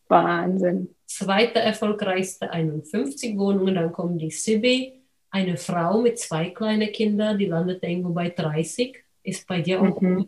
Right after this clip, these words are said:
Speaker 2: in, äh, Dortmund, Düsseldorf investiert,
Speaker 1: Mhm.
Speaker 2: ne,
Speaker 1: Mhm.
Speaker 2: Robert? Und dann alles so zwischen dreißig und zwanzig,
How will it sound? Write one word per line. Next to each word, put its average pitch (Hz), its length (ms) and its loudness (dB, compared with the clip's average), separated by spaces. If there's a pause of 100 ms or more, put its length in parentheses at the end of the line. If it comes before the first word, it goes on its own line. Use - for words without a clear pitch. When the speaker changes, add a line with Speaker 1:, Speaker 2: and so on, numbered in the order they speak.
Speaker 2:
in, 190 320 2
äh, 175 260 -2
Dortmund, 214 560 -2
Düsseldorf 202 420 -2
investiert, 214 600 4 (260)
Speaker 1:
Mhm. 214 100 4
Speaker 2:
ne, 208 120 4
Speaker 1:
Mhm. 240 80 -2 (160)
Speaker 2:
Robert? - 380 -6 (720)
Und 220 380 2
dann 220 360 4 (100)
alles 208 440 2
so 196 180 0
zwischen 202 360 -6
dreißig 196 420 -2
und 208 160 0
zwanzig, 208 600 -4